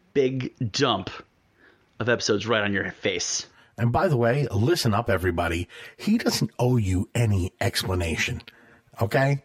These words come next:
Speaker 2: From the bottom of his heart, he's giving you one. He owes you motherfuckers nothing. <laughs> So, you take that, Sandy. <laughs> Just kidding.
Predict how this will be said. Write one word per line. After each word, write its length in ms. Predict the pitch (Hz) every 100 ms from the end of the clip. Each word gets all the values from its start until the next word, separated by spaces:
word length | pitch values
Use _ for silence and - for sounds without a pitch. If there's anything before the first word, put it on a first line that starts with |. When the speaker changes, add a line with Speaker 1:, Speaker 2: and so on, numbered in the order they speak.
| _
Speaker 2:
From 260 | - - 131
the 60 |
bottom 340 | 113 156 196 220
of 100 | 165
his 100 | 147
heart, 220 | 139 123
he's 240 | 107 117 95
giving 300 | 117 117 117
you 100 | 101
one. 220 | 95 92
He 360 | - 202 233 -
owes 380 | - 147 156 104
you 160 | 120 127
motherfuckers 960 | 117 113 110 113 - 117 110 107 87
nothing. 720 | 98 107 139 196 - 127 95 -
<laughs> 40 | - - _ 392 - _ - 453 - - - - - - _ - - _ - - - _ 262 - _ _ _ - 220 185 165 - 254
So, 600 | - - 170 135 120 120 - - - - -
you 140 | 123
take 380 | 107 - 160 151
that, 300 | 131 123 -
Sandy. 680 | - 156 139 147 139 135 -
<laughs> 1800 | 370 - - - _ 427 - - 494 - - 339 - _ - - - -
Just 260 | 127 101
kidding. 280 | 104 87